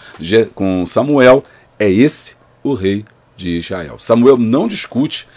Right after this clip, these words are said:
e derrama sobre Davi o óleo da unção. O óleo da unção era o símbolo, né, de que aquela pessoa havia sido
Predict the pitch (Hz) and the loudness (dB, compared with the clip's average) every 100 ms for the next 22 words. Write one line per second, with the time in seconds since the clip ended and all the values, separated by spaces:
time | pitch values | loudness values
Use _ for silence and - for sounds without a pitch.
0 | - - 127 160 120 131 226 240 160 117 | -16 -10 0 2 2 2 2 2 2 2
1 | 98 78 - - - 104 107 123 90 82 | 2 -2 -8 -6 -4 -4 -6 -8 -10 -10
2 | 98 95 _ _ - 87 92 95 87 85 | -10 -12 _ _ -10 0 2 2 -2 -8
3 | 78 - - - - - 82 92 113 131 | -8 -10 -10 -14 -20 -10 -2 0 2 0
4 | 143 123 - 110 113 98 - - - 180 | -4 -4 -4 -4 -6 -8 -6 -6 -6 -6
5 | 151 87 69 - 85 131 - - - 101 | -4 -8 -12 -12 -2 -2 -2 -8 -6 -6
6 | - 110 - 135 135 - 131 - 113 107 | 0 0 2 0 0 -2 -4 -4 0 0
7 | 87 107 98 - 117 110 | 0 -4 -4 -6 -4 -6